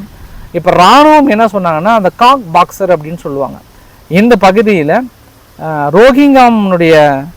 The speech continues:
அகதிகள் இருக்காங்க இல்லையா, ரோஹிங்காம் இஸ்லாம் அகதிகள் இந்த பக்கம் உள்ள வர்றதை, ஆஹ், நம்ம பெரிய அளவுக்கு தடுத்து இருக்கணும், இப்ப அதுவே நம்மளுக்கு எதிரா அமைஞ்சிருக்குன்னு இருக்காங்க. இந்த வரைபடத்தை பாருங்களேன். இந்த வரைபடத்துல சிவப்பு கலர் இருக்குல்ல, இது வந்து ராக்கைன் ஸ்டேட் அப்படின்னுவாங்க,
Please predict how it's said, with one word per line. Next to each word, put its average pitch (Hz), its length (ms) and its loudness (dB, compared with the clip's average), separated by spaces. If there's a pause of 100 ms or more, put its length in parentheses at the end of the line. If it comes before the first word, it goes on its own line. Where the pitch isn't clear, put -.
(120)
அகதிகள் 247 480 2
இருக்காங்க 156 360 -4
இல்லையா, 143 280 -2 (240)
ரோஹிங்காம் 180 560 0
இஸ்லாம் 185 340 -2
அகதிகள் 170 560 0 (460)
இந்த 220 240 2
பக்கம் 226 340 2
உள்ள 240 320 4
வர்றதை, 190 480 2 (600)
ஆஹ், 160 180 -2
நம்ம 196 260 0
பெரிய 220 300 2
அளவுக்கு 226 340 4
தடுத்து 208 340 2
இருக்கணும், 151 380 -2
இப்ப 147 200 -4
அதுவே 208 300 2
நம்மளுக்கு 185 360 -4 (100)
எதிரா 202 260 2
அமைஞ்சிருக்குன்னு 151 460 -4
இருக்காங்க. 127 480 -6
இந்த 170 160 -4
வரைபடத்தை 185 560 2
பாருங்களேன். 127 420 -6 (420)
இந்த 160 160 -2
வரைபடத்துல 196 760 2
சிவப்பு 247 480 0
கலர் 180 240 2
இருக்குல்ல, 147 300 -2 (420)
இது 165 180 2
வந்து 180 200 2
ராக்கைன் 202 480 2
ஸ்டேட் 190 400 -2
அப்படின்னுவாங்க, 147 500 -4